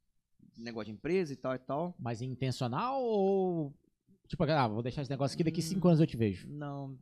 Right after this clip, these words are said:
Speaker 1: eu, eu tive, assim, É porque é, é muito louco, né? A gente acreditava tanto na Quinta Gospel, que a gente ia viver daquilo, aquela coisa de,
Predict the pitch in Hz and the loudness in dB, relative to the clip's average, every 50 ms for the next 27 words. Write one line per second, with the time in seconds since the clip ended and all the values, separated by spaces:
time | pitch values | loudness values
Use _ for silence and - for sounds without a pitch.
0 | _ - 139 143 - 170 196 190 - - 247 220 240 240 226 226 233 220 185 170 | _ -6 -6 -4 -2 -2 -4 -4 -4 -8 -8 -6 -4 -6 -6 -6 -6 -6 -6 -4
1 | 151 131 120 _ _ _ _ _ _ _ _ _ _ - 185 - - 240 - - | -6 -8 -10 _ _ _ _ _ _ _ _ _ _ -14 -12 -8 -6 -8 -4 -2
2 | 233 226 208 196 175 165 165 175 196 - 220 170 143 - 139 131 127 127 143 - | 0 0 0 0 -2 -4 -4 -6 -6 -2 -2 -2 -2 -2 -2 -4 -4 -4 -4 -6
3 | 165 - 180 170 - - 165 165 185 180 - - 151 180 190 - 165 139 131 139 | -6 -4 -4 -4 -2 -4 -2 -2 -2 -4 -2 -2 -2 -2 -2 -4 -8 -8 -8 -10
4 | 131 131 120 101 110 120 139 143 - - 139 135 - 131 123 120 101 127 147 127 | -10 -10 -10 -10 -8 -10 -10 -10 -10 -10 -10 -10 -8 -8 -10 -8 -6 -6 -8 -8
5 | 110 104 _ - 147 156 151 131 110 107 - 165 156 - - 135 123 110 110 110 | -8 -14 _ -10 -6 -4 -4 -4 -6 -8 -6 -8 -8 -6 -4 -6 -6 -6 -6 -12
6 | 104 98 90 | -12 -12 -14